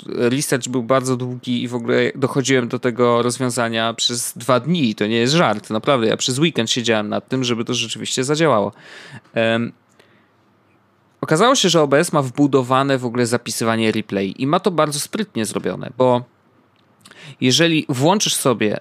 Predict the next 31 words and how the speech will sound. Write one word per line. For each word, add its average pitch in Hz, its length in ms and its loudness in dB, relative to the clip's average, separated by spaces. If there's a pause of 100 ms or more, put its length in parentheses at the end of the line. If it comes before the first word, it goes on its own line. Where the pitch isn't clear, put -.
(100)
tak 120 160 -4
zwany 131 260 0
bufor 120 480 -2 (280)
do, 107 380 0 (1300)
y, 127 60 0
replayów, 113 720 0
ustawiasz - 360 0
sobie, 117 340 0 (240)
ile 165 280 2
czasu 143 500 0
ma 110 120 -2
trzymać - 760 0
w - 120 -20
pamięci, - 680 -2 (480)
e, 101 260 0
ostatnie - 760 0 (140)
x - 380 -4 (120)
sekund. 151 600 -2 (400)
Ja 143 140 2
na 127 80 0
przykład - 260 -6
ustawiłem 113 380 -2
na 107 100 0
dwadzieścia 107 520 0
i 104 80 0
uważam, 101 300 -4
że 95 100 -8
to 104 100 -6
jest 101 120 -6
akurat 101 320 -8
tak - 200 -14